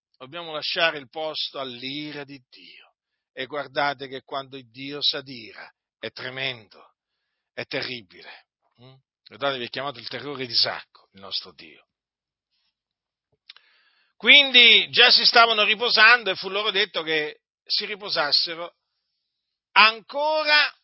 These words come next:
un po' di tempo. Dunque,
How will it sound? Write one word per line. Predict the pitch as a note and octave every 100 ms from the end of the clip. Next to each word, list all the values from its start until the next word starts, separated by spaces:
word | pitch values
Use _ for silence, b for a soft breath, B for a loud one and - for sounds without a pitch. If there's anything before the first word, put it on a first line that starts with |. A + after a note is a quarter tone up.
| -
un | G#3+ G#3 D#3+
po' | B3 C#4+ D4 - _ _
di | F#3 D#4 -
tempo. | C#4+ A3 D3+ A#2 _ A#1 _ _ _ _ _ _ _ _ _ _ _ _ b b b b b b _
Dunque, | C3 G#3+ F#3 C#3 E3 D#3